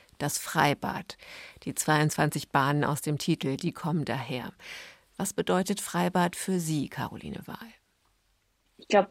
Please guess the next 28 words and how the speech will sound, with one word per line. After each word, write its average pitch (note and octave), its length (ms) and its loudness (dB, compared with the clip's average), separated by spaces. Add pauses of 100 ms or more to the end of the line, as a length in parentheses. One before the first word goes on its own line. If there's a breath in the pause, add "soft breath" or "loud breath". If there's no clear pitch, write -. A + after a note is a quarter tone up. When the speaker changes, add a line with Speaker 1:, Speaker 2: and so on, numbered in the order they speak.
(140)
Speaker 2:
Freibad G3+ 680 8
bedeutet F#3 380 8
in F3+ 60 0
erster F3+ 300 4
Linie G3 260 4
für F#3 160 0
mich F3 240 0
Kindheit. A#3+ 680 0 (300)
Also E3+ 220 -2
so F3 160 -4
ein E3+ 500 0 (180)
Traumort F#3 560 6
auch - 140 4
der F3 140 2
Kindheit, F#3 440 4
wo E3+ 80 2
man E3+ 160 2
dann E3+ 420 0 (480 soft breath)
wahnsinnig F3+ 520 6
gerne F3+ 240 6
hingegangen E3+ 680 6 (220)
ist - 180 -6
und E3+ 560 -2
die F3 460 -2
Sommertage F3 640 2
verbracht - 440 2
hat. F#3+ 180 2
Aber F3+ 380 6